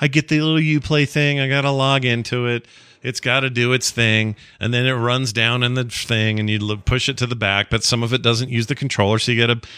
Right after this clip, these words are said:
poke the screen and do touch screen to get rid of it. The E A one's worse, way worse.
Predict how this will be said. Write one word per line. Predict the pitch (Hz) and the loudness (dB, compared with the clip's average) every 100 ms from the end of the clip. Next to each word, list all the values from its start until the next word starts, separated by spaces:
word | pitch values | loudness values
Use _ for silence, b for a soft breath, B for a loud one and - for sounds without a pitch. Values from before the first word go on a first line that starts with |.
| - - | -14 -4
poke | 107 - | -4 -2
the | 139 | -4
screen | - 107 113 | -2 0 0
and | 117 | 0
do | 117 | -2
touch | 113 104 101 | -2 -2 -4
screen | - 104 104 | -2 -2 0
to | |
get | 113 110 | -2 -2
rid | 98 | -2
of | 98 | -2
it. | 98 B B B B B _ _ | -4 B B B B B _ _
The | 113 117 143 | -2 0 2
E | 135 131 | 2 2
A | |
one's | 127 131 98 | 2 2 0
worse, | 98 104 110 - - - | 2 2 4 2 0 -2
way | 107 127 | 0 2
worse. | 120 101 98 110 - | 2 4 2 2 -2